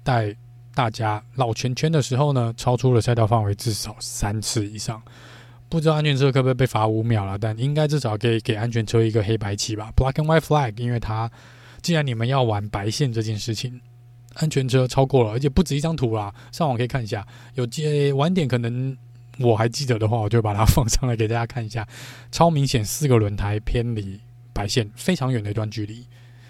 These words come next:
安全车哦，在安全车带领的状况下，还要减速慢行的状况下，还可以超出赛道范围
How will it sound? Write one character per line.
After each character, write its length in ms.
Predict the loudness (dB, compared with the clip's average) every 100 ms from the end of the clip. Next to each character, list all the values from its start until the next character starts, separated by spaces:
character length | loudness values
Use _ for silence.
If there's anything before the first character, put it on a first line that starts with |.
| -20 -20 -4
安 140 | -2
全 160 | 2 2
车 180 | 2 2
哦， 200 | 0 -2
在 300 | -2 -2 -2 -8 -20 -6
安 160 | -4 -2
全 160 | -2
车 160 | 0 0
带 120 | 0
领 100 | -2
的 60 | -4
状 100 | -6
况 160 | -4
下， 180 | -6 -10 -16 -20 -20 -20 -16
还 140 | -6 -4
要 80 |
减 140 | -2 -2
速 180 | 0 2
慢 160 | 2
行 140 | 0 -4
的 80 |
状 140 | -4 -4
况 140 | -4
下， 200 | -6 -6 -10 -20 -20 -20 -20 -20 -14
还 160 | -6 -4
可 100 | -2
以 40 |
超 160 | 0 0
出 140 | 0
赛 120 | -2
道 120 | -2 -2
范 180 | -6
围 200 | -8 -12